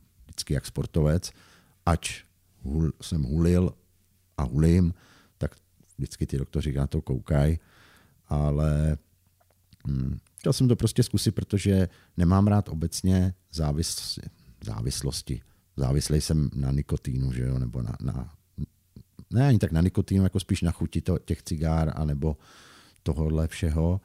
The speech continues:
A chtěl jsem to prostě zkusit, co to se mnou bude dělat. No a zjistil jsem, že ráno jako dokážu se probudit a nedat si kafe, ale dát si čaj. No, tak to tak praktikuju, až mě to přestane bavit, tak zase budu pít ráno kafe, no.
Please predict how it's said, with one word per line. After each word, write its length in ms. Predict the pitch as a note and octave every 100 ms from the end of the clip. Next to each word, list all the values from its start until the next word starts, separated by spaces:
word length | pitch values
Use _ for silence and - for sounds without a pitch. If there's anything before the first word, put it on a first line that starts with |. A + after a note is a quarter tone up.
| _ _ _ _ -
A 380 | D#2+ E2 E2+ F2+
chtěl 260 | F2 - -
jsem 180 | - B2
to 120 | A2
prostě 540 | A2+ A2 - G#2+ G#2+
zkusit, 760 | G2+ - G#2+ - - F#2+ G2 - F#2 -
co 120 | -
to 120 | A2
se 100 | -
mnou 180 | F#2 F#2+
bude 180 | F2 F#2
dělat. 320 | E2 D#2 D2+ F2
No 160 | E2
a 40 | F#2
zjistil 320 | F#2 - F#2+
jsem, 380 | - G2+ G2 G2 _ -
že 300 | F2+ F2 D#2+ - _ - -
ráno 440 | D#2+ D#2 E2+ F2
jako 200 | F2+ C#2+
dokážu 720 | - - F2+ F#2 E2+ G2 G2+
se 160 | - D2
probudit 580 | D2 D#2 F2+ G2+ F#2+ -
a 60 |
nedat 340 | C#2+ D2+ D#2+ -
si 100 | -
kafe, 300 | - - - -
ale 180 | D2+
dát 220 | C#2+ C#2 -
si 100 | -
čaj. 400 | - C#2+ D#2+ C3 - _ _ _ _ _ _ _ _
No, 180 | C3 D3
tak 200 | D#3+ -
to 120 | C3+
tak 140 | C3+ - - - _
praktikuju, 540 | - A2 - A2 F2+ F2
až 120 | F2
mě 100 | F2+
to 100 | F#2
přestane 360 | G2+ - G2 F2
bavit, 240 | E2+ E2+
tak 140 | E2+
zase 240 | D#2 - D#2
budu 180 | F2 E2+
pít 220 | D#2 D#2
ráno 240 | D#2 D2+
kafe, 320 | C2+ B1 -
no. 140 | B1+